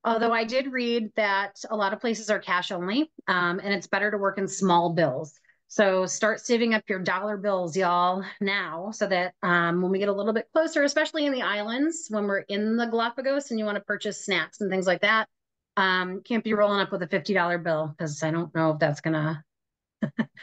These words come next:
I don't know how well that's gonna be received. Um, so s-, the smaller the bills, the better. Um, and then we'll talk about, we've been selling a lot of cookies. Um, and so I think I may be able to alleviate,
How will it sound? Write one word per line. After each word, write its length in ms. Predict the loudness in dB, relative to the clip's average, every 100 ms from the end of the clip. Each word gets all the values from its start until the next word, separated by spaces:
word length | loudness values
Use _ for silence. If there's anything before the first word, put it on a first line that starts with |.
| -20 -10 -2
I 140 | 0
don't 100 | 2
know 80 | 2
how 160 | 2 2
well 100 | 2
that's 220 | 0 0
gonna 160 | 0 0
be 120 | -2
received. 540 | -4 -4 -6 -6 -8 -14 _ _ 0
Um, 320 | 2 4 2
so 140 | 2 2
s-, 440 | 0 -6 -14 -4 0
the 80 |
smaller 400 | 2 6 6 6
the 80 | 4
bills, 320 | 4 4 2 -2
the 80 |
better. 380 | -2 -4 -6 -12 -16 _ _ _ -2
Um, 380 | 2 2 2 0
and 140 | 2
then 120 | 4 4
we'll 100 | 4
talk 240 | 2 2
about, 380 | 2 2 2 2
we've 140 | 0 0
been 160 | 0
selling 260 | 0 -2 -2
a 40 |
lot 160 | -2 -4
of 80 | -4
cookies. 640 | -4 0 0 0 -4 -6 -2
Um, 320 | 0 0 -2
and 120 | -2
so 80 | 0
I 80 | 0
think 220 | 0 -2
I 80 | 0
may 500 | 2 2 2 2 0
be 200 | 0 -2
able 180 | -2 -4
to 220 | -4 -6 -2
alleviate, 760 | -2 0 0 0 0 -4 -6